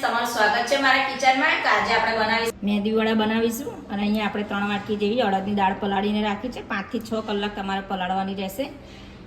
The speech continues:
અને એના માટે આપણે અહીંયા પલાળીને તૈયાર કરીને જ રાખી છે. હવે આપણે એને ક્રશ કરી દેવાની છે. આ પ્રમાણેની એની થિકનેસ રાખવાની છે. અને આમાં પાણી બિલકુલ ઉમેરવાનું નથી. અને હવે આપણે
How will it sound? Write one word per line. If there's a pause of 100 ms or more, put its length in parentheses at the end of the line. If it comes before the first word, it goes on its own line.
(100)
અને
એના
માટે
આપણે
અહીંયા
પલાળીને (100)
તૈયાર
કરીને
જ
રાખી
છે. (160)
હવે
આપણે
એને
ક્રશ
કરી
દેવાની
છે. (580)
આ
પ્રમાણેની
એની
થિકનેસ
રાખવાની
છે. (960)
અને
આમાં
પાણી
બિલકુલ
ઉમેરવાનું
નથી. (540)
અને
હવે
આપણે